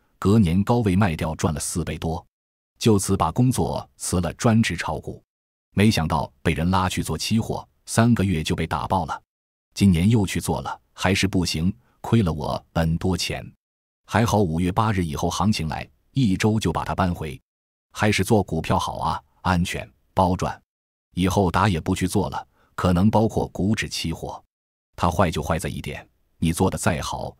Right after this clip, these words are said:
也绝不能犯一次大错误，一次就能要你的命。你说跟这样的老板还怎么混？而股市，只要你足够优秀，即使犯了好多次大错误，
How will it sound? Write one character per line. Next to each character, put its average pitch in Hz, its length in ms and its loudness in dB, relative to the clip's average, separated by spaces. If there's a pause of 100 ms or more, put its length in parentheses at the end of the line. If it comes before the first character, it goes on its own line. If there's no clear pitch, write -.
(220)
也 80 140 0
绝 101 240 2
不 123 140 2
能 92 140 2
犯 104 240 2
一 90 100 0
次 90 120 -4
大 90 220 -2
错 92 200 -2
误， - 180 -10 (240)
一 117 180 2
次 113 180 0
就 92 180 2
能 90 120 2
要 95 160 2
你 73 100 -10
的 80 120 -4
命。 98 220 2 (640)
你 78 140 -2
说 104 360 2 (100)
跟 120 160 4
这 127 100 4
样 110 80 4
的 80 80 -4
老 80 200 -2
板 78 340 -4
还 - 180 0
怎 104 160 -4
么 64 80 -12
混？ - 220 -2 (560)
而 127 180 4
股 80 220 -4
市， 110 240 0 (320)
只 95 140 2
要 110 160 4
你 78 140 0
足 - 220 2
够 92 180 0
优 113 180 0
秀， - 240 -4 (360)
即 117 200 4
使 90 160 0
犯 98 160 2
了 78 100 -4
好 - 260 -6
多 131 160 0
次 92 200 -4
大 82 200 -2
错 - 180 -4
误， 71 220 -10